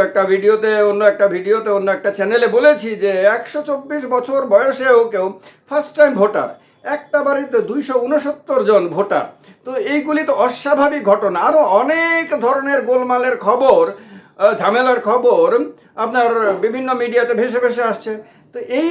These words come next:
রকমভাবে এসআইআর করলে এই এশিয়া, এসআইআর তো বিশ্বাসযোগ্য হতে পারে না। এ-, এসআইআর নিজেই তো প্রশ্নের মুখে। এখন গভীর অনুসন্ধানের পরে, নিবিড় সমীক্ষার পরে যদি এই ধরনের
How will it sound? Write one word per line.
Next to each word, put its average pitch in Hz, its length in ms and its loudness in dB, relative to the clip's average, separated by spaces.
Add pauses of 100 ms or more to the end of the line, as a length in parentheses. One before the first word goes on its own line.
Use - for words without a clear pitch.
রকমভাবে 269 720 2 (680)
এসআইআর 269 640 -2
করলে 277 220 0 (100)
এই 254 80 -6 (120)
এশিয়া, 262 260 0 (220)
এসআইআর 247 500 -2
তো 240 40 -4 (120)
বিশ্বাসযোগ্য 302 480 -2 (100)
হতে 262 220 -2
পারে 247 220 -2
না। 226 80 -10 (340)
এ-, 247 240 0 (120)
এসআইআর 262 480 2 (120)
নিজেই 247 340 2
তো 285 120 -4
প্রশ্নের 262 400 -6
মুখে। 233 200 -8 (380)
এখন 247 140 -4 (180)
গভীর 302 500 4 (640)
অনুসন্ধানের 254 800 -2 (160)
পরে, 277 260 4 (560)
নিবিড় 254 580 -2
সমীক্ষার 294 560 -2 (120)
পরে 254 240 2 (160)
যদি 202 200 -2 (180)
এই 302 80 -4 (100)
ধরনের 302 300 2